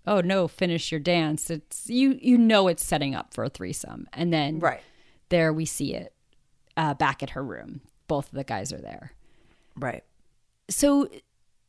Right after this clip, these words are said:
Speaker 1: Terry, uh, finds herself in this threesome, and you see her really struggling with how to process it, right? Even
Speaker 2: Yeah.
Speaker 1: before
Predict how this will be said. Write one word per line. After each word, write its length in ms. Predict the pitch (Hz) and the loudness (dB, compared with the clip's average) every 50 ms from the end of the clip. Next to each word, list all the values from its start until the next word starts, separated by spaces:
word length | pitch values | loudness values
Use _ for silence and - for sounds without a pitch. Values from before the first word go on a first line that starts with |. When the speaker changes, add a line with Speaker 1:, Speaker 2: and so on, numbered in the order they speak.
| _ _ _ | _ _ _
Speaker 1:
Terry, 960 | - - 277 294 294 302 302 294 285 285 277 269 - - 151 147 - 170 170 | 4 4 6 6 6 4 4 4 4 4 2 2 0 -2 -4 -6 -4 -4 -4
uh, 40 | 185 | -2
finds 260 | - 208 196 190 180 | 0 0 0 0 0
herself 280 | 196 185 - 185 170 - | -2 -6 -6 -6 -6 -4
in 60 | 180 | -4
this 140 | 175 160 - | -4 -4 -4
threesome, 560 | - 160 160 151 - - 156 151 147 156 160 - _ - | -4 -4 -4 -4 -4 -4 -4 -2 -2 -2 -4 -6 _ -2
and 480 | 196 202 196 196 190 190 190 190 175 - - _ _ _ _ _ _ _ _ _ _ _ _ - | 0 2 2 4 4 2 2 0 -2 -4 -8 _ _ _ _ _ _ _ _ _ _ _ _ -10
you 220 | 196 180 214 233 | -6 -4 -2 -2
see 380 | 220 - - - 254 254 269 294 | -2 -2 -2 0 0 2 2 2
her 680 | 262 - - 202 185 180 165 151 151 147 131 151 151 _ _ _ _ _ - | 0 0 0 0 2 2 2 2 0 0 -2 -4 -6 _ _ _ _ _ -10
really 880 | 139 170 190 208 214 208 208 202 196 196 196 190 190 190 185 180 156 - _ _ _ _ _ _ _ _ _ _ _ _ _ _ _ _ _ - - | -6 -2 0 2 2 2 2 2 0 0 0 0 0 -2 -4 -4 -6 -10 _ _ _ _ _ _ _ _ _ _ _ _ _ _ _ _ _ -12 -8
struggling 1000 | - - - - - - - 208 190 175 143 139 127 110 92 85 87 - - | -6 -4 -4 -6 -8 -4 0 2 2 4 2 0 -6 -6 -6 -8 -12 -10 -6
with 120 | 170 170 - | -4 -4 -2
how 160 | - 160 147 | 0 -2 -2
to 80 | 135 151 | -2 -2
process 580 | - - 113 98 143 - - - - - - | -4 -2 -2 -2 -2 -4 -10 -12 -10 -10 -10
it, 120 | - - - _ _ - | -10 -12 -18 _ _ -6
right? 180 | 156 190 202 - | -4 -4 -2 4
Even 280 | 254 302 339 349 311 247 | 6 6 6 6 6 4
Speaker 2:
Yeah. 200 | 233 131 123 123 | 4 0 2 2
Speaker 1:
before 540 | 202 196 202 175 160 147 143 - - - | 4 6 6 6 4 4 0 -4 -8 -14